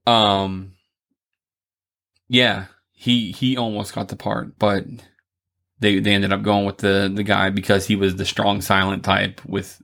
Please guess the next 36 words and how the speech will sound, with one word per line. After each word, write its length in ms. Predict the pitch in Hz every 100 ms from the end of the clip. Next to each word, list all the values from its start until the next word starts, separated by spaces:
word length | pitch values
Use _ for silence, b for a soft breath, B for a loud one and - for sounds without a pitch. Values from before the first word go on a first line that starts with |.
| _
with 200 | 92 101
just 240 | - 98 -
that 260 | 95 92 - _ _ _ _ -
air 260 | 107 98
about 240 | 98 95 87
him, 220 | 95 95
and 100 | 95
they 100 | 107
liked 280 | 101 95 -
that. 200 | - - - _
So, 360 | - - - - _ _ _ B B B B B B B B B B -
and, 340 | 143 110 110
of 120 | 120
course, 420 | - 143 113 110 -
I 100 | 110
always 340 | 110 113 117
like 160 | 117 113
to 80 | 120
throw 200 | 131 123
him 180 | 135 156
into 180 | 147
the 80 | 151
mix 220 | 180 175 -
when 120 | 143
I 80 | 143
can. 420 | 185 160 135 135 b b - 104
Jim 340 | 110 156 214
Carrey 500 | - 165 110 98 95
auditioned 480 | 117 113 123 - 113
for 100 | 123
the 80 | 113
role 220 | 110 104
of 120 | 95
Ted 340 | - 104 98 98
the 80 |
Geek. 380 | 98 87 - -